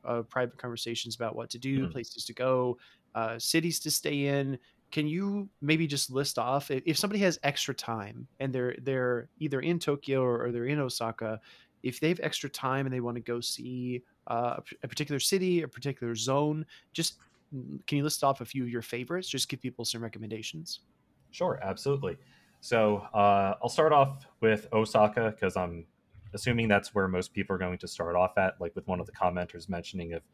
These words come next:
Speaker 2: arrive into Osaka and then travel over to Tokyo and go
Speaker 1: Mm-hmm.
Speaker 2: over to Yokohama for Worlds. Uh, my recommendations for Osaka, um, in no particular order.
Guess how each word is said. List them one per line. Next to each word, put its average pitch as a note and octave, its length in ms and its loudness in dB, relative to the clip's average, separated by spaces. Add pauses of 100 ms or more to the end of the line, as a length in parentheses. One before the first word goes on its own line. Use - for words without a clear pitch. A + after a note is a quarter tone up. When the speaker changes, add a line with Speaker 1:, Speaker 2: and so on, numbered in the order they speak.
(240)
Speaker 2:
arrive F#2 280 4
into F2 180 -6
Osaka E2+ 680 0
and E2+ 100 -4
then E2+ 120 -8
travel E2+ 340 2
over F2 220 -2
to - 120 -18
Tokyo E2+ 500 -2
and E2 160 -12 (260)
go C#3+ 60 -8
Speaker 1:
Mm-hmm. F#2 260 -4
Speaker 2:
over E2 160 -8
to E2 300 -10
Yokohama D#2+ 480 -12
for - 120 -20
Worlds. E2+ 420 -10 (720)
Uh, G#2+ 200 10
my G#2+ 100 6
recommendations C3+ 600 2 (160)
for G2+ 220 -2
Osaka, F2 640 0 (220)
um, F2+ 400 0 (520)
in A#2 160 0
no C3+ 140 8
particular A2 480 0
order. E2+ 400 -6